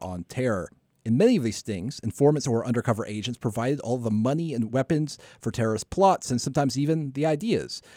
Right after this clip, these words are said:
Uh, they suggest that in many of these cases, the targets only committed a crime because of the F B I's encouragement.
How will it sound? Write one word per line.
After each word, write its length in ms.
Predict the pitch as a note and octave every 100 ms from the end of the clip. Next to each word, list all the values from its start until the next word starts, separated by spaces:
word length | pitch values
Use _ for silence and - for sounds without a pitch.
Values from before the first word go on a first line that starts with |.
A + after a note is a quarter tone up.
| - G#2
Uh, 200 | A2+ A#2+
they 160 | A2+ A#2
suggest 440 | - A2 B2+ -
that 200 | D3+ D3+ -
in 180 | F#3+
many 160 | G#3 G3
of 80 | F#3
these 80 | D3+
cases, 440 | D#3 D3 C#3+ A#2+
the 100 | B2+
targets 340 | C3+ C3+ C#3
only 220 | - E3 D#3+
committed 280 | C3 B2+
a 60 | A#2+
crime 360 | - A#2 A2 A2
because 280 | A2 A2
of 60 | G2+
the 120 | G2+
F 160 | G#2+ -
B 140 | G2+
I's 300 | F2+ F2+ F2+
encouragement. 640 | G2+ G2+ G2 G#1 - -